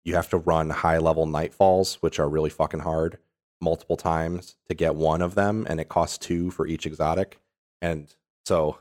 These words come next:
my friend was like, "Don't ever pull them from the vending machine. You need the same currency to masterwork your gear, which is more important than collecting exotics."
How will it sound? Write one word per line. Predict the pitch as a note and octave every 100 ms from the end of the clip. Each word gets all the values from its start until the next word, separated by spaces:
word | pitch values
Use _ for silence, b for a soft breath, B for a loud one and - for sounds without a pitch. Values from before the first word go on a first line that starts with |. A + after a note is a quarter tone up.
| _ G2+
my | E2
friend | - G#2+ F2+
was | E2+ D#2
like, | D2+
"Don't | G2+ G2 -
ever | F#2 F#2
pull | F#2 F#2+ F2+
them | F2
from | - F2+
the | E2+
vending | F2 F2 E2+
machine. | E2+ - E2
You | D#2 E2+
need | F2+ F2+
the | -
same | - G2+ G2+
currency | - F#2 - D#2+
to |
masterwork | D#2 E2+ F#2 - F#2 F2 E2+
your | F#2
gear, | F2 A#2+ G#2 F2
which | D#2+ -
is | D#2+ F2
more | F2 F2
important | E2+ F2+ D2+ -
than | E2+ E2
collecting | E2 D#2 - D2+
exotics." | - D#2+ D2+ C#2+ - -